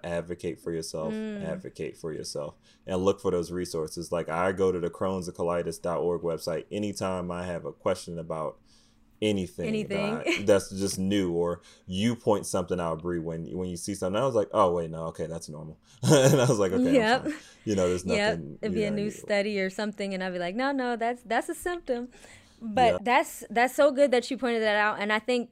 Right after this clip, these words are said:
Speaker 2: for listeners as well as advocates and, and, you know, anyone who's still with us, like,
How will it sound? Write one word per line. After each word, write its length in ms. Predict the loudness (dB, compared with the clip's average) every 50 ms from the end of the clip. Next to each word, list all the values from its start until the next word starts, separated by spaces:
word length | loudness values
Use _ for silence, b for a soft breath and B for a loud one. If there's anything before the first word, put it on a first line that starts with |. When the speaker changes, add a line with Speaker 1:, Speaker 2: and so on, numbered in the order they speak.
| _ _
Speaker 2:
for 360 | 0 2 4 4 4 4 2
listeners 720 | 2 0 0 0 0 0 0 2 2 2 2 2 0 0 -2
as 180 | -2 -2 0
well 200 | 0 2 2 2
as 200 | 2 0 0 -2 -4 -2
advocates 760 | 2 2 2 2 0 -2 -2 0 0 2 2 0 -2 -4 -4
and, 320 | -2 -2 -2 -2 -2 -4
and, 300 | -4 -4 -4 -6 -8 -8
you 140 | -6 -4 -4
know, 320 | -2 -2 -2 -2 -2 -4 -8 B B B B B _ -20 -14 -6 -2
anyone 300 | 0 0 2 2 2 0
who's 120 | 0 -2
still 140 | -2 -2 0
with 160 | 0 0 0
us, 180 | -2 -2 0 0
like, 200 | -2 -2 -2